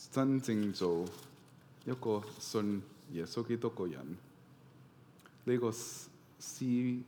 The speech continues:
人呢，呢個 psalmist 係無名氏，我哋唔知邊個，佢呢個，呢個詩人個真名係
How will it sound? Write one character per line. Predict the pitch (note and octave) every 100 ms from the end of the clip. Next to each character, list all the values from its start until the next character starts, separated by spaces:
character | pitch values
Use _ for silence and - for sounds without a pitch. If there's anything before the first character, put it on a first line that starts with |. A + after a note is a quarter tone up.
| -
人 | F#2 C#2+ E2+
呢， | A2 A#2+ A#2
呢 | A2+
個 | A2
psalmist | - B2 A#2 G2+ E2+ - - - - - -
係 | G#2+ F#2+
無 | F#2+ F#2 F#2
名 | F#2 F2+ F2+
氏， | - F2+ F2 -
我 | -
哋 | A2+
唔 | G#2+ G2
知 | C3+ D3 E3 - - - -
邊 | C#3+ D3
個， | B2+ A2+ A2+ - - - - -
佢 | - A#2 A#2
呢 |
個， | C3 B2
呢 | F#2 - - B2
個 | B2
詩 | A2+ - C3
人 | G#2+ F#2
個 | G2+
真 | G2 B2+
名 | B2 A#2+ A2+ - C#2 E2+ F#2+ G#2+
係 | F#2